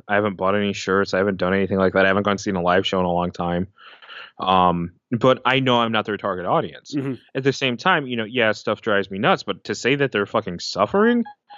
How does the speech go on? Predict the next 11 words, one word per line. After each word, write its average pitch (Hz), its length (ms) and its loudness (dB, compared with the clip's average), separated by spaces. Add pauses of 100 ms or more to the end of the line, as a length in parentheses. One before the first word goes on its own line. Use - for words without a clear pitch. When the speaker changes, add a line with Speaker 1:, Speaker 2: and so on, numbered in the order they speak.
(420)
Speaker 1:
that's 113 960 0 (360)
silly. 87 380 -8 (140)
Speaker 2:
Yeah, 139 440 2
Speaker 1:
Um, - 80 -10
to 104 100 -10
say 131 180 2
they're 98 180 0
in 92 60 -2
Speaker 2:
to 107 60 -6
Speaker 1:
trouble, 87 380 -2
yeah. 82 220 -6